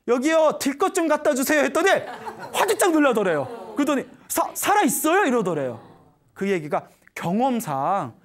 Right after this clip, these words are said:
아, 이 정도 사고면 안에 있는 분 죽었거나 적어도 의식을 잃었겠구나 생각하고 있는데 그렇게 하는데 갑자기 차 안에서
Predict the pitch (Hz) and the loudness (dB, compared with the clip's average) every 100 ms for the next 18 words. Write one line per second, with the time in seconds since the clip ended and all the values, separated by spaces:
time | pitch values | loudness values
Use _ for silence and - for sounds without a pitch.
0 | _ _ _ 135 123 139 220 190 175 - | _ _ _ -10 -8 -4 -4 -4 -6 -10
1 | 247 220 175 123 151 165 151 139 127 - | -8 -4 -4 -4 -6 -6 -6 -10 -10 -10
2 | 170 220 226 170 131 123 151 196 123 - | -4 -4 -4 -8 -6 -6 -4 -4 -6 -14
3 | - - - - - 214 262 208 190 254 | -20 -20 -18 -8 -4 -2 0 0 -2 -2
4 | - 247 196 156 277 311 285 240 220 269 | -4 -4 -4 -2 -4 -4 -6 -4 -4 -2
5 | 277 262 233 196 185 202 330 165 - _ | -4 -2 -2 -2 -2 0 2 0 -4 _
6 | _ 302 320 320 254 - - 294 285 302 | _ -2 0 0 -2 -10 -6 -2 0 0
7 | 269 - 339 311 349 - 370 339 277 | -2 -2 -2 -2 -4 -2 0 0 0